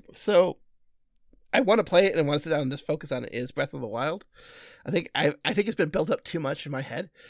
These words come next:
and I'm worried that if I start playing it, I'm gonna be either greatly disappointed or bored with it, and it'll be, it'll be one of the two. And I'm like, <sighs> so I'm, I've been putting it off, but I hear it's, um,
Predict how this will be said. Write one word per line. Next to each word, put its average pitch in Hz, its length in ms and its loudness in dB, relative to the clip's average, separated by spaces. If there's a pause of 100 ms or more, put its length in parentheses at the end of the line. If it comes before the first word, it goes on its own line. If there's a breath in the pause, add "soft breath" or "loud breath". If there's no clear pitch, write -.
(120 loud breath)
and 143 100 -2
I'm 131 80 4
worried 147 220 6
that 143 80 8
if 135 100 4
I 135 60 2
start 127 240 -2
playing 131 260 0
it, 147 100 -2
I'm 127 200 -2
gonna 127 100 -2
be 123 240 -2
either 135 380 -2 (320)
greatly 160 360 0
disappointed 131 680 -2
or - 160 -6
bored 131 260 -6
with 113 160 -10
it, 110 240 -8 (180)
and 113 120 -12
it'll 131 100 -8
be, 127 240 -6
it'll 110 240 -4
be 131 300 -4
one 147 180 -4
of 127 60 -6
the 120 80 -6
two. 117 360 -8 (360 loud breath)
And 147 140 4
I'm 143 100 4
like, 131 220 -2 (200 loud breath)
<sighs> - 140 -8
so - 280 -8
I'm, 147 160 0
I've 147 280 4
been 147 120 6
putting 151 220 4
it 143 60 4
off, 135 200 0 (300 loud breath)
but - 80 4
I 151 60 6
hear 180 240 6
it's, - 140 2 (140)
um, 120 280 0